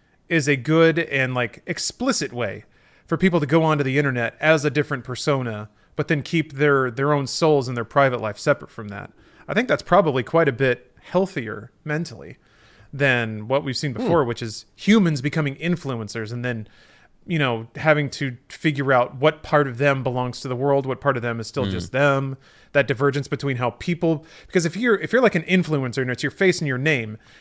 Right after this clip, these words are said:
Speaker 1: and then some, somebody sees the wrong thing and they jump to conclusions and they say, "Aha, that person is racist," then you,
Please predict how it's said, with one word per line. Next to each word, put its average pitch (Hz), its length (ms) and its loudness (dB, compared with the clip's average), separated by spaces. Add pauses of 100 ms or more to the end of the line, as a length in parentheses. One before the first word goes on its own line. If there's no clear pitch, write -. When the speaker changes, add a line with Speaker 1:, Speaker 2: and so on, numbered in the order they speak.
(120)
Speaker 1:
and 147 160 0
then 131 280 -2
some, 156 520 0
somebody 165 400 2
sees 175 300 -2
the 160 100 0
wrong 147 260 2
thing 135 320 -4
and 131 80 -6
they 123 80 -4
jump 147 240 2
to 151 60 -4
conclusions 139 480 -2
and 127 100 -6
they 123 60 -4
say, 127 160 -4
"Aha, 202 420 4 (320)
that 175 300 6
person 208 340 4
is 156 120 0
racist," 160 680 0 (420)
then 143 240 2
you, 131 460 0